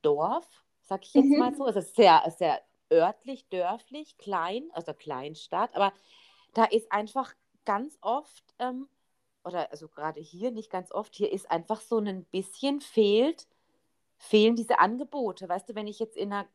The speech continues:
Speaker 1: Großstadt bin oder Berlin, also wir sind öfters in Berlin, da
Speaker 2: Ja.
Speaker 1: hast du ja Angebote an jeder Ecke über alles. Ob das jetzt energetisch, äh, also da gibt's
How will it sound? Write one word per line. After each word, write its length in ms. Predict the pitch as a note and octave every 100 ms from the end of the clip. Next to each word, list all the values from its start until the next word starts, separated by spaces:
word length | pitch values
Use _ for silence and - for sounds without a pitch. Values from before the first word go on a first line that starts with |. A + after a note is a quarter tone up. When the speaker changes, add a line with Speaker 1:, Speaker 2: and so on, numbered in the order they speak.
| _ _
Speaker 1:
Großstadt 880 | - G3 G#3 D4+ - - B3+ A#3 -
bin 220 | A3+ G3
oder 300 | D3+ E3+ E3 _ _ _ _ _
Berlin, 580 | D#3 F3+ F3+ G3+ A#3+ A3+
also 200 | D#3 D#3+
wir 100 | D#3+
sind 140 | E3+ -
öfters 280 | E3 G3+ F#3
in 160 | F3
Berlin, 440 | E3+ E3 F3 F#3 F#3+ _ - -
da 140 | F3
Speaker 2:
Ja. 80 | -
Speaker 1:
hast 180 | B3 C4+
du 40 |
ja 200 | F#3+ F#3+ -
Angebote 540 | F3+ G#3+ G#3 A3 A3+
an 140 | F3+
jeder 280 | F3+ F#3+ G#3
Ecke 240 | F3 - G3+
über 320 | - G3+ -
alles. 440 | F3 G#3+ F3 - _
Ob 140 | - -
das 140 | G3+
jetzt 280 | G#3+ G3+ - _ _ - _ - - - - _ _ _ _ _ _ _ _ _ -
energetisch, 800 | G3+ G#3+ A3+ A3+ G#3+ A3 - -
äh, 340 | G3 G#3 G#3 - -
also 120 | A3+
da 100 | A#3
gibt's 240 | A3+ -